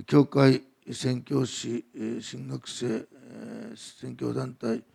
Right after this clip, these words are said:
一つ一つのところに神様が手を置いてくださって、この献金が文字通り百倍、六十倍、三十倍になって持ち上げていきますようにお願いいたします。また、捧げてくださったお一人お一人に、境内における祝福を豊かに増し加え、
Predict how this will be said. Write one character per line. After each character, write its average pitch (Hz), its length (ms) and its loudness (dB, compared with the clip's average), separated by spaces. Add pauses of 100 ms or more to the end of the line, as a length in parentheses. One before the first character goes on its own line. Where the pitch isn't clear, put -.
(480)
一 139 220 0
つ 147 100 0
一 147 200 2
つ 131 40 -4
の 139 80 0
と 135 120 -6
こ 127 100 -4
ろ 123 120 -4
に 120 200 -12
神 156 240 0
様 139 160 0
が 113 80 -4
手 117 120 -6
を - 20 0
置 117 60 0
い 117 40 -4
て 117 60 -10
く 127 60 -4
だ 131 40 -6
さ 131 120 -10
っ 131 40 -10
て、 - 300 -12 (440)
こ - 140 0
の 139 80 6
献 135 160 6
金 127 140 -4
が 135 80 2
文 135 100 4
字 120 60 0
通 147 180 8
り 120 240 0
百 120 240 -2
倍、 131 160 4
六 123 180 0
十 135 160 0
倍、 120 140 0
三 123 240 -8
十 151 140 0
倍 135 140 2
に 120 40 -2
な 123 80 -8
っ - 20 -10
て - 300 -12 (420)
持 117 80 -2
ち 117 100 0
上 127 60 6
げ 123 60 2
て 120 60 -10
い - 20 -8
き 127 80 -14
ま 123 100 -10
す - 160 -10
よ 110 60 -8
う 123 40 -10
に 139 180 -8
お - 80 -12
願 98 100 -12
い 110 60 -12
い - 20 -20
た - 100 -20
し - 140 -20
ま 120 160 -14
す。 - 220 -18 (840)
ま 127 120 -4
た、 143 240 8 (120)
捧 139 260 4
げ 143 40 8
て 143 60 4
く 139 80 2
だ 147 80 4
さ 151 100 4
っ - 40 2
た - 160 -2
お - 20 4
一 120 180 -2
人 131 80 2
お 123 40 2
一 123 80 -10 (100)
人 135 80 0
に、 120 240 -8 (760)
境 165 200 10
内 151 160 8
に 139 80 2
お 127 60 -2
け 143 100 2
る 139 60 4
祝 127 340 -6
福 131 200 -4
を 135 120 -4
豊 127 220 -4
か 135 60 2
に 123 100 0
増 117 100 0
し - 140 -8
加 139 180 2
え、 113 140 0